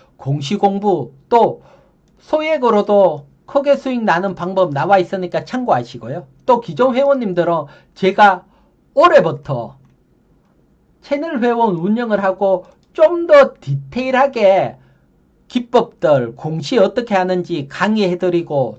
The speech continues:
또 종목 공유해드리니까 함께 하실 분들은 가입, 채널 회원 가입 클릭을 하시면 되시고요. 자, 요렇게 하고 오늘은 여러분들과 미국 시장에서 비만 치료제가 강하게 가고 있고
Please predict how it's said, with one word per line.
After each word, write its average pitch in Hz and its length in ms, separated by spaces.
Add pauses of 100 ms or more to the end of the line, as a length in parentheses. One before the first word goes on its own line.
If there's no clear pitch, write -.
(120)
또 180 220
종목 226 400
공유해드리니까 165 1080 (160)
함께 262 260
하실 196 300
분들은 170 600 (340)
가입, 190 400
채널 240 340
회원 202 280
가입 196 340
클릭을 208 420
하시면 170 380
되시고요. 117 560 (320)
자, - 220 (320)
요렇게 175 340
하고 135 480 (280)
오늘은 214 720 (300)
여러분들과 170 1000
미국 233 380
시장에서 190 640
비만 226 400
치료제가 208 560
강하게 190 400
가고 170 300
있고 135 360